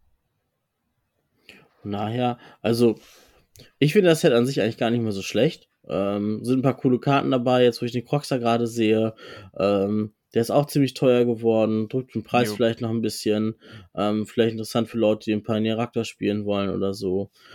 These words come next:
Speaker 1: Ähm, bei der Atraxa persönlich finde ich es sehr schade, dass die, ähm, nicht in den, in dem Gilded Foil kommen wird, sondern halt wirklich Edged Foil oder dieses Halo Foil.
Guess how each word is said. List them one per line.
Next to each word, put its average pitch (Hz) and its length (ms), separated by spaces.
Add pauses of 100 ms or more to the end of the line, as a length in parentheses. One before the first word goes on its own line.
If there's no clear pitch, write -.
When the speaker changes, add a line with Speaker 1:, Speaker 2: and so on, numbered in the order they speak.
(200)
Speaker 1:
Ähm, 104 280
bei 123 120
der 139 120
Atraxa 175 440
persönlich 156 480
finde 139 160
ich 123 100
es 117 140
sehr 107 120
schade, 147 880 (580)
dass 131 340
die, 135 500
ähm, 117 680 (280)
nicht 120 420
in 120 100
den, 120 320
in 117 160
dem 120 220
Gilded 143 400
Foil 113 420
kommen 98 520
wird, 85 380 (280)
sondern 117 340
halt 113 140
wirklich 120 480
Edged - 260
Foil 123 400
oder 110 160
dieses 113 320
Halo 117 300
Foil. 85 480